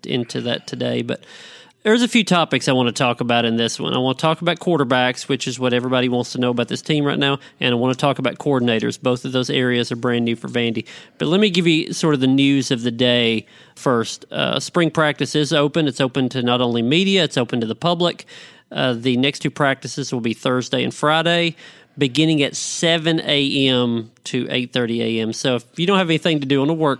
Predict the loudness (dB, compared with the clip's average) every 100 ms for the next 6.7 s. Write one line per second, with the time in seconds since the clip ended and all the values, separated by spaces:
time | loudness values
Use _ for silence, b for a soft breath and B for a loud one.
0 | -2 0 2 -2 -4 _ b b b b
1 | b -10 -6 -2 0 2 0 -2 -4 -2
2 | -2 -2 -4 0 0 0 0 0 0 0
3 | 0 2 0 0 -2 -2 0 0 -2 -2
4 | 0 0 0 0 0 -2 -10 B B B
5 | B B -4 0 2 4 2 2 2 2
6 | 2 2 4 4 2 2